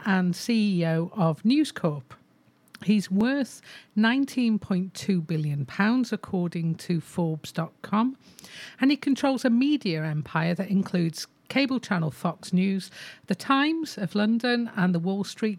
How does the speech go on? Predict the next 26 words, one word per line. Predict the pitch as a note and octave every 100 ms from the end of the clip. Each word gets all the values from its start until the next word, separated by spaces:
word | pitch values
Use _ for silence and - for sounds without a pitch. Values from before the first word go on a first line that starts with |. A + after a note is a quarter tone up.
| -
Journal. | - C4+ D4+ A3+ D3 _ _ _ _ _ -
He's | E3 F#3
a |
native | F#3 F#3+ - D#3+
of, | D#3 - -
of | F3 D#3+
Australia, | D#3+ - F#3+ F#3 F3+ F3 F3 - - - - - -
and | B3 A#3+
he | - B3 - _ -
inherited | A3+ F#3+ B3 C#4 - A3
a | A#3
newspaper | A#3+ B3+ C4+ - F#3+ D3+ -
at | F3+
the | F#3+
age | F3+ F3+
of | F#3 -
twenty-two | - A#3 G#3 - G#3+ - E3 C#3+ D#3 - - - -
after | G3 - G3
his | D#3 E3+
father | - B3 A3+ -
died. | E3+ D3 C#3 C3 B2 _ _ _ _ _ _ _ -
And | G3 G3+ G3 - - - - - - - _
he's | - C4+
quite | - - D4+ D4
a |
legend. | C4+ C#4 D4+ - D4 F#3+ D#3+